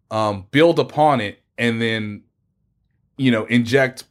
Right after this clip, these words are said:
even more energy, even more life, even more belief into his teammates based on how he plays early on Sunday? Um,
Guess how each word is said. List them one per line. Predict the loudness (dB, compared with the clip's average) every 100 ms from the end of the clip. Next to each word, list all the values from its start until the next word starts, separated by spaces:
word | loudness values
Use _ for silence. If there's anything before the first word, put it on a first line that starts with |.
| -2
even | 0 0
more | 0 0 0
energy, | -4 -6 -6 -8
even | -8 -8 0
more | 2 4
life, | 2 0 -2
even | -6 -2
more | 0
belief | 0 -2 -4
into | -6 -4
his | -6
teammates | -4 -4 -4 -6
based | -6 -6
on | -4
how | -6
he | -6
plays | -6 -6 -6
early | -10 -10 -10 -12 _ -20 -20 -20 _ _ _ _ -20 -12 0
on | 0 2
Sunday? | 0 0 -2 -8 -12 _ _ _ _ _ _
Um, | 2 2 0 -2 -10